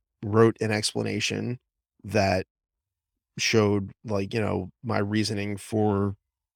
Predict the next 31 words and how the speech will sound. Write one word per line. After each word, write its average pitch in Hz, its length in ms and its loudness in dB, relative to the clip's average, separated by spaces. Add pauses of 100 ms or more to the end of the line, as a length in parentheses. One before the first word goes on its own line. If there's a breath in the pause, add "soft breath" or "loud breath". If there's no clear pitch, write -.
getting 98 300 0
that 101 140 -4
answer. 110 380 -4 (320)
Has 156 180 2
nothing 160 320 4
to 131 100 -2
do 127 120 6
with 117 100 0
physics. - 480 2
I 113 80 0
just, 117 320 2
I 113 60 0
wrote 120 240 6
an 139 80 2
answer 117 280 4
and 110 140 2
said 107 400 2
why 104 300 2
I 104 40 0
think 101 220 -6
that's 95 220 -8
the 98 160 -4
answer. - 300 -14 (1040)
And 123 160 4
that's 117 160 2
our 110 100 4
beginning 107 460 -4
level. 101 280 0
Say, 110 200 0
"Okay, 131 320 4
great. - 400 -4